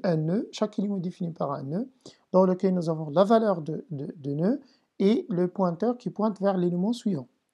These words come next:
Et alors, on peut afficher, euh, ajouter un élément à la fin.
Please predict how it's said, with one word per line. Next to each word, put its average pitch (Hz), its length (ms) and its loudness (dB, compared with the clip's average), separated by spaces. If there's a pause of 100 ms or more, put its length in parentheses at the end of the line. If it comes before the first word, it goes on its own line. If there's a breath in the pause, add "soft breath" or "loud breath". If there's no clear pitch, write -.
(800 soft breath)
Et 180 580 4
alors, 277 240 6
on 233 100 6
peut 339 480 8 (300)
afficher, 240 500 2
euh, 196 360 6
ajouter 254 680 4 (520)
un 226 180 8
élément 233 400 6
à 277 40 4
la 262 120 2
fin. 190 300 -4